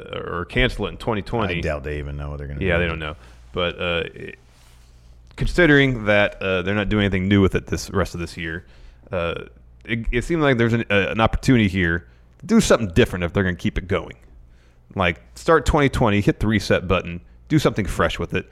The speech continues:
Speaker 1: Start, start shooting it at a, start, start shooting it at Full Sail.
Speaker 2: Yeah, I know they,
Speaker 1: Something.
Speaker 2: I know they do N X T dark matches, uh, at Full Sail.
Speaker 1: Mm-hmm.
Speaker 2: Um, why not have a couple of two oh five matches at Full Sail? Just send 'em there, man.
Speaker 1: I mean, just do an hour of two oh five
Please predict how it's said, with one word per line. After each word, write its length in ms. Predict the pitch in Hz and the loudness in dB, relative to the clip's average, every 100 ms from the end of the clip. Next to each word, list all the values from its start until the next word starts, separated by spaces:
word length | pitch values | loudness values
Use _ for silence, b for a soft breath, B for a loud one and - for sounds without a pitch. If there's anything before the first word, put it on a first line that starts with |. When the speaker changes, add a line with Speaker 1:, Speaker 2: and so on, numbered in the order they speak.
| b b _ | b b _
Speaker 1:
Start, 420 | - - 160 170 - | -10 2 4 4 -2
start 280 | - 156 131 | -4 -4 -2
shooting 300 | 147 131 127 | -2 0 4
it 80 | |
at 120 | 110 95 | 4 4
a, 240 | 82 - | 2 -2
start, 300 | - 82 82 b b | -8 -8 -10 b b
start 180 | - 120 | -6 -4
shooting 340 | - 151 131 | 2 4 6
it 100 | 117 | 4
at 100 | 98 | 4
Full 220 | - 120 101 | 4 2 2
Sail. 340 | 90 78 - B B B B | -2 -4 -10 B B B B
Speaker 2:
Yeah, 140 | 226 214 | 2 4
I 60 | |
know 120 | 214 | 4
they, 60 | 247 | 4
Speaker 1:
Something. 240 | - - - | 4 2 0
Speaker 2:
I 80 | 180 | 0
know 100 | 247 | 2
they 120 | 202 | 2
do 320 | 139 156 143 | 4 2 2
N 140 | 120 131 | 0 0
X 180 | 127 - | -2 -2
T 180 | 135 113 | 0 2
dark 300 | 104 113 127 | 4 2 2
matches, 640 | 123 123 143 143 - - - | -2 0 -2 -2 -6 -6 -2
uh, 300 | 117 117 110 | 2 4 4
at 180 | 123 120 | 2 -2
Full 220 | - 135 | -2 -2
Sail. 420 | 135 143 143 147 - 120 | 0 -2 -2 -4 -8 -8
Speaker 1:
Mm-hmm. 300 | 123 135 127 | -6 -2 2
Speaker 2:
Um, 540 | 120 117 113 110 101 104 | 4 4 2 0 -4 -6
why 200 | 120 208 | -4 -2
not 220 | 294 185 | -4 -4
have 260 | 180 220 196 | -4 -4 -4
a 60 | |
couple 300 | - 190 190 | 2 2 4
of 80 | 185 | 0
two 180 | - 196 | -2 -2
oh 60 | 190 | -2
five 340 | 190 208 196 | -2 -2 -2
matches 380 | 92 87 - 78 | -4 -4 -6 -8
at 100 | 82 | -8
Full 240 | - 80 | -8 -10
Sail? 340 | 76 80 76 76 | -8 -6 -6 -6
Just 200 | - - | -10 -10
send 200 | - - | -8 -6
'em 140 | 160 | -4
there, 220 | 90 131 80 | -2 -2 -4
man. 320 | 71 73 107 | -6 -8 -10
Speaker 1:
I 40 | 104 | -10
mean, 120 | 107 | -10
just 140 | 113 - | -10 -6
do 100 | 127 | -4
an 80 | |
hour 300 | 123 277 98 | -4 -4 -4
of 260 | 85 78 - - | -6 -10 -18 -10
two 160 | 120 | -4
oh 40 | 113 | -2
five 340 | 139 107 - | -2 -4 -6